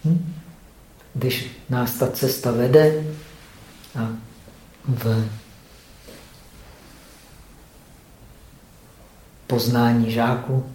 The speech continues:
nás vede, protože kontemplujeme sedm nebo osmnáct vypasan, jako ve Visuddhimagga, nestálost, strast nestálosti, nejáství nestálosti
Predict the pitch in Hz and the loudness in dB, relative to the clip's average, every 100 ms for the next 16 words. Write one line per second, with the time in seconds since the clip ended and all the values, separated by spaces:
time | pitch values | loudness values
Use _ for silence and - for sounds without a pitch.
0 | - 117 113 110 110 120 143 139 - 120 | -6 -2 -2 -2 -2 2 2 2 -2 -4
1 | 120 110 117 127 120 135 127 123 123 120 | -4 -4 -2 -2 -2 0 0 0 0 0
2 | 120 120 117 117 - - - - - - | 2 0 -4 -8 -16 -20 -20 -20 -20 -20
3 | - - - - - - - - - - | -20 -20 -20 -20 -20 -20 -20 -20 -20 -20
4 | - - 131 123 123 117 113 113 117 - | -14 -4 0 2 2 2 0 -2 -4 -2
5 | 127 117 120 117 127 127 143 - 139 131 | -2 0 0 0 0 2 0 0 0 0
6 | 113 110 123 117 - - - - - - | 0 -2 -4 -6 -8 -16 -20 -20 -14 -4
7 | 120 123 - 160 147 143 135 131 127 127 | -2 -2 0 0 2 2 0 0 -2 -4
8 | - - - - - - - 117 117 - | -10 -20 -20 -20 -20 -20 -6 -2 -2 0
9 | 135 131 127 123 - - - - - - | 2 4 4 2 -2 -12 -18 -20 -20 -20
10 | - - - - 131 131 - 131 127 - | -20 -20 -20 -4 2 2 2 -2 -4 -4
11 | 123 120 120 117 - 123 117 - 120 120 | -2 -2 -2 -6 -8 -8 -8 -8 -2 2
12 | 131 131 - - 123 123 - - 123 120 | 4 2 0 -2 0 0 -2 -6 -2 -2
13 | 117 117 - 120 | -2 -4 -8 -10